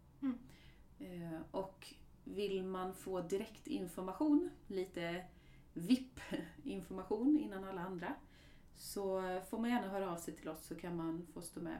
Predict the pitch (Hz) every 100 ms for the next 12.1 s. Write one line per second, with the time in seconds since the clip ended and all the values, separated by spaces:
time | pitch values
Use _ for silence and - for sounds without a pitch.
0 | - 170 175 160 170 185 185 269 - -
1 | - - - - - 180 202 208 202 196
2 | 185 175 170 190 - 175 160 165 - 160
3 | 160 170 - 156 - 160 160 160 151 -
4 | - 175 - - - - - 165 165 160
5 | 156 156 160 - - - - - - -
6 | - - - - - 214 190 185 - -
7 | 185 185 - 165 - - - 180 - -
8 | - - - - 247 247 - - - -
9 | 190 190 202 220 240 185 190 190 165 170
10 | 165 156 156 - 165 165 160 233 220 202
11 | 214 180 160 156 160 156 151 151 156 151
12 | 156